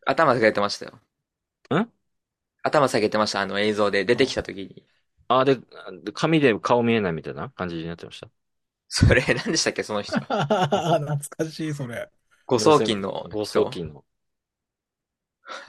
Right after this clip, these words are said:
Speaker 2: 違う。あ、でも、あの人はそんな髪長くないか。
Speaker 1: まあ、
Speaker 2: でも、
Speaker 1: おい-、
Speaker 2: 何されたんでしたっけ？なんか。
Speaker 1: えー、大麻所-、薬物所持？
Speaker 3: うん。
Speaker 2: あー、そっちか。そう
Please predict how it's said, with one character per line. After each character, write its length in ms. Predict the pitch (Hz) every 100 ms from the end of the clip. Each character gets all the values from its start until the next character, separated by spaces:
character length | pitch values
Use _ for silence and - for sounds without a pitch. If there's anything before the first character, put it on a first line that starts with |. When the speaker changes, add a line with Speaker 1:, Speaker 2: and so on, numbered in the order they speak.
| 131
Speaker 2:
違 40 | 107
う。 120 | -
あ、 140 | - 107
で 60 | 139
も、 100 | 104 87
あ 40 |
の 60 | 139
人 180 | - 82
は 140 | 64
そ 120 | -
ん 40 | 87
な 60 |
髪 220 | 85 92 90
長 180 | 82
く 80 | 78
な 80 | 67
い 40 | -
か。 140 | - _ _ _ _ _ _ _ _ _ _ _ _ _ _ _ _ 311 311 _ - _ _ _ _ -
Speaker 1:
ま 300 | 131 123 104
あ、 40 |
Speaker 2:
で 80 | 98
も、 80 | - -
Speaker 1:
お 120 | 123
い-、 80 | - _ _ _ _ _ _ _ -
Speaker 2:
何 240 | 240 302
さ 180 | - 110
れ 120 | 95
た 100 | 92
ん 40 |
で 60 | 82
し 80 | -
た 60 |
っ 20 | -
け？ 200 | - - _ _ _ -
な 100 | 127
ん 20 |
か。 220 | 92 -
Speaker 1:
え 120 | 120
ー、 40 | 117
大 280 | - 175 185
麻 140 | 180
所-、 120 | - -
薬 220 | 143 190
物 140 | 202
所 160 | - 165
持？ 180 | - -
Speaker 3:
う 40 |
ん。 200 | 123 104
Speaker 2:
あ 380 | 147 165 160 156
ー、 20 |
そ 140 | - 131
っ 60 | - _
ち 140 | - -
か。 380 | - - - -
そ 160 | -
う 60 | 117